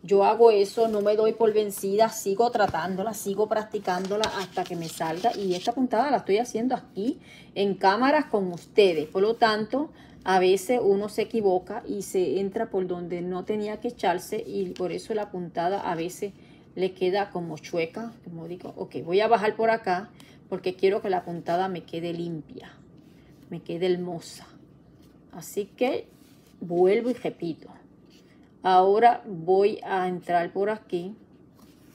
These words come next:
voy a hacerlo por abajo y voy a contar uno, dos. Ahí estoy. Ahora subo para arriba. Subo por arriba.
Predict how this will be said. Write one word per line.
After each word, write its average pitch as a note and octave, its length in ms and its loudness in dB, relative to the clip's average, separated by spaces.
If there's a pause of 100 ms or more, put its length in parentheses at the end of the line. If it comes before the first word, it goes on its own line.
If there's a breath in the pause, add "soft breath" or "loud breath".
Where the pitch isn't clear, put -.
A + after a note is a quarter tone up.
voy - 100 -16
a - 20 -20
hacerlo E3 220 -10
por F#3 160 -2
abajo F3 420 -2 (440 loud breath)
y F#3 120 -2
voy F3+ 120 2
a F3 40 -4
contar G3 520 0
uno, F3+ 260 -2
dos. - 360 -16 (140)
Ahí - 200 -14
estoy. G#3+ 480 -8 (960 loud breath)
Ahora F3+ 240 2
subo F#3 420 0
para G#3+ 220 4
arriba. G3 520 0 (2000 loud breath)
Subo F3 380 -6
por F#3+ 180 0
arriba. F#3+ 640 -2